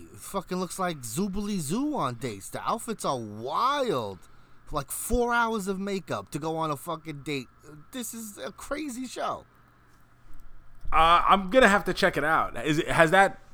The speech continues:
Speaker 2: actually been released yet?
Speaker 1: I think it has, but I don't see anyone talking about it, right? Wouldn't people talk about this crazy-ass show?
Speaker 2: Exactly. Like, that. That's why, like, 'cause I'll be honest,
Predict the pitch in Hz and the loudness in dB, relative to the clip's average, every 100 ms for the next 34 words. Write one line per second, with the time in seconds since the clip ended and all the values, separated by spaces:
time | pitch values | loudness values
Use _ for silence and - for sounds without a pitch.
0 | - 156 160 180 156 156 151 160 170 190 | 4 6 6 2 2 2 2 2 0 -2
1 | 185 - - - 180 185 - 262 277 185 | -2 -6 -10 -2 -2 -2 -4 -6 -4 -6
2 | 117 160 254 254 175 131 - 156 135 - | -4 -6 -4 -4 -6 -8 -6 -4 -4 -6
3 | 123 180 208 220 208 202 175 - 175 - | -6 -4 -4 -4 -4 -4 -4 -2 -4 -4
4 | 220 120 107 98 92 110 208 180 247 220 | -6 -4 -4 -4 -6 -6 -6 -6 -6 -4
5 | 240 214 - 170 - 220 214 214 226 - | -4 -4 -2 -2 -2 -4 -4 -6 -12 -10
6 | 143 190 185 202 202 - 208 254 - - | -8 -8 -6 -4 -6 -8 -10 -10 -18 -20
7 | - - - - 202 156 135 185 226 170 | -20 -18 -20 6 8 8 6 6 4 4
8 | 127 120 139 139 180 190 202 214 214 202 | 0 0 0 8 8 10 6 6 4 0
9 | 180 190 - - - - 226 214 - - | 2 2 0 -8 -8 2 4 4 0 -16
10 | - - 240 247 208 160 123 | 0 6 8 8 8 6 2